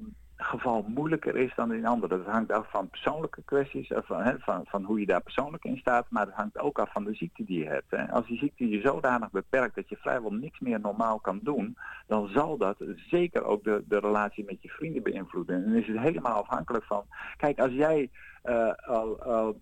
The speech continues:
niks meer kan met je vrienden, omdat je zodanig beperkt bent door, door, door je ziekte, ja, dat je dus inderdaad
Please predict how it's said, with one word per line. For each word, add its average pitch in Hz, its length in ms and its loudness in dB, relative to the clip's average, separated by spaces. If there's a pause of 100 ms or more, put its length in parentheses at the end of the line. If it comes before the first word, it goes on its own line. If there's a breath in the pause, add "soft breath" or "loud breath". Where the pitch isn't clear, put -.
niks 156 400 -2
meer 135 240 6
kan 151 280 2
met 107 180 2
je 101 80 -6
vrienden, 101 420 -2
omdat 117 300 0
je 107 220 -2
zodanig 117 500 0
beperkt 139 480 2
bent 107 200 0
door, 101 160 0 (100)
door, 104 300 2
door 101 140 -4
je 95 160 0
ziekte, 104 540 -2
ja, 110 260 0 (140)
dat 113 200 2
je 98 120 -6
dus 90 180 -8
inderdaad 92 520 0